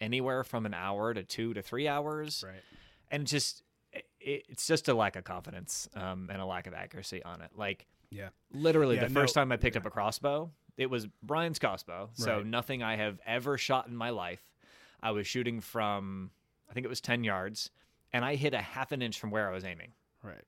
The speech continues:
Speaker 1: And then I moved to twenty yards, and I hit a half an inch from where I was aiming.
Speaker 2: Yeah. Yeah.
Speaker 1: Like,
Speaker 2: Yeah.
Speaker 1: my first two shots,
Speaker 2: That's
Speaker 1: like,
Speaker 2: why they
Speaker 1: "Okay."
Speaker 2: exist. <laughs> Yeah, 'cause
Speaker 1: And even
Speaker 2: they're,
Speaker 1: Brian
Speaker 2: yeah.
Speaker 1: was saying, like, he took one warm-up shot before he shot a deer with his
Speaker 2: Right,
Speaker 1: crossbow.
Speaker 2: yeah.
Speaker 1: And I'm like, "I, but great."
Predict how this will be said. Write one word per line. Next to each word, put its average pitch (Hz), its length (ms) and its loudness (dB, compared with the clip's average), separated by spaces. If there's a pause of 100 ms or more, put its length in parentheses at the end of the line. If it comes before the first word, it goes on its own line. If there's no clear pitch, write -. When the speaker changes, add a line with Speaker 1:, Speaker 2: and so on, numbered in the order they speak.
(180)
Speaker 1:
And 135 140 0
then 139 80 2
I 139 40 2
moved 135 200 0
to 123 80 -4
twenty 139 260 -2
yards, 151 400 2
and 117 140 -2
I 113 60 0
hit 120 140 2
a 104 80 2
half 131 300 -2
an 131 80 -4
inch 117 140 -4
from 107 140 -6
where 110 140 2
I 104 40 0
was 101 120 -2
aiming. 87 320 -6 (280)
Speaker 2:
Yeah. 95 80 -16 (920)
Yeah. 107 180 -4 (420)
Speaker 1:
Like, - 180 6
Speaker 2:
Yeah. 185 60 2 (800)
Speaker 1:
my 156 160 0
first 196 260 2
two 202 80 -2
shots, 180 240 2
Speaker 2:
That's 123 80 -2
Speaker 1:
like, 110 100 -4
Speaker 2:
why 143 120 6
they 131 120 2
Speaker 1:
"Okay." 147 180 8
Speaker 2:
exist. - 340 0
<laughs> - 60 2
Yeah, 160 320 6
'cause 123 220 0
Speaker 1:
And 160 120 8
even 220 160 6
Speaker 2:
they're, 160 60 4
Speaker 1:
Brian 170 300 6
Speaker 2:
yeah. 110 60 -2
Speaker 1:
was 98 120 0
saying, 101 260 0
like, 98 160 -2
he 170 100 -4
took 170 220 2
one 151 360 2
warm-up 135 340 4
shot 92 260 -4
before 120 260 -2
he 110 60 -2
shot 107 200 2
a 101 60 2
deer 95 200 -2
with 87 100 -8
his 95 100 -6
Speaker 2:
Right, 101 140 -4
Speaker 1:
crossbow. 92 260 -8
Speaker 2:
yeah. 92 160 -10 (220)
Speaker 1:
And 117 120 -2
I'm 120 60 2
like, 113 180 0
"I, 110 240 -6
but - 140 -16 (200)
great." 185 320 0